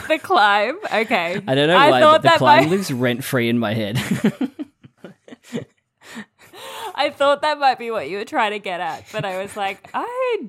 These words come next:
Speaker 1: don't know with this one. I'm not sure."
Speaker 2: It's, it's, it's before she was cool, and it's just, honestly, just lives in my head all the time.
Speaker 1: Is that, I feel like the video clip for that is really, like, green screen from memory.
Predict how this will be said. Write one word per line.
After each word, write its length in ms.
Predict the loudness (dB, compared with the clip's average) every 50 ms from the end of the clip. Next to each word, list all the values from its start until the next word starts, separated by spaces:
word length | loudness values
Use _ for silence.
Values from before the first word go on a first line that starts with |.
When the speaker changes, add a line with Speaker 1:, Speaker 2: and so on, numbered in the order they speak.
| -10 _
Speaker 1:
don't 340 | 0 2 2 2 0 -2 0
know 220 | 0 0 0 -2
with 180 | -4 -6 -8 -8
this 220 | -10 -12 -10 -10
one. 120 | -10 -8 -4
I'm 200 | -4 -4 -4 -6
not 260 | -8 -8 -10 -10 -14
sure." 360 | -14 -12 -12 -10 -10 -12 -6 -4
Speaker 2:
It's, 260 | -4 -4 -4 -6 -16 -20 _ _ _ _ _ _ -20 -20 -18 _
it's, 340 | -6 -6 -6 -6 -10 -16 -18 -20 _ _ -10
it's 240 | -8 -8 -6 -6 -4
before 400 | -4 -4 -4 -2 0 0 0 0
she 140 | -2 -2
was 160 | -2 -2 -4 -6
cool, 360 | -8 -8 -6 -4 -4 -2 -2 -4 -4 -4
and 160 | -4 -2 -2 -2
it's 220 | -2 -4 -8 -4
just, 240 | -2 -2 -2 -2 -4
honestly, 600 | -4 -2 -2 -2 -2 -2 -2 -2 -2 -2 -2 -4
just 320 | -4 -4 -4 -4 -4 -6
lives 380 | -6 -4 -4 -4 -4 -4 -4 -4
in 120 | -4 -4
my 140 | -4 -6 -6
head 320 | -6 -6 -8 -8 -10 -14 -14 _
all 180 | -6 -6 -4 -4
the 80 | -6 -8
time. 400 | -8 -8 -8 -8 -8 -8 -10 -10 -12
Speaker 1:
Is 100 | -10 -6
that, 180 | -4 -4 -2 0 -2
I 100 | -2 -4
feel 280 | -4 -6 -6 -6 -4
like 220 | -4 -6 -6 -4 -6
the 100 | -6 -6
video 340 | -6 -8 -8 -6 -6 -6 -8
clip 260 | -8 -10 -14 -14 -12
for 100 | _ -14
that 240 | -10 -8 -8 -8 -8
is 180 | -10 -12 -12 -14
really, 680 | -16 -16 -14 -14 -12 -10 -10 -10 -10 -12 -12 -14 -14 -12
like, 220 | -10 -12 -12 -12
green 340 | -14 -18 -16 -16 -16 -16 -16
screen 520 | -16 -16 -16 -14 -14 -14 -14 -16 -18 -18 -20
from 240 | -18 -18 -18 -16 -16
memory. 540 | -16 -18 -18 -18 -18 -18 -18 -18 -18 -20